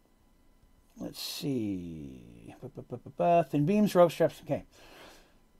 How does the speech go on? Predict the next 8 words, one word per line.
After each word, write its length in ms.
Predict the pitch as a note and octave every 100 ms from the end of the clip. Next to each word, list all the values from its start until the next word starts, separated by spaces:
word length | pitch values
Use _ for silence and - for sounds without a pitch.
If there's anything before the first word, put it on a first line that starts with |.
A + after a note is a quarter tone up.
| _ _ _ _ _ _ _ _ - E3
When 160 | F3
they 100 | F3+
first 540 | - - C#4+ - - -
come 200 | C#4 C4
in 200 | B3 C4+
the 80 |
room. 480 | B3 F3 C3 C#3+ B3+ - - _ _ _ _ - _ - _ _ - _ _ _ _ _ _ _ _ _ _ _ _ _ _ _ _ -
Okay. 220 | F3 E3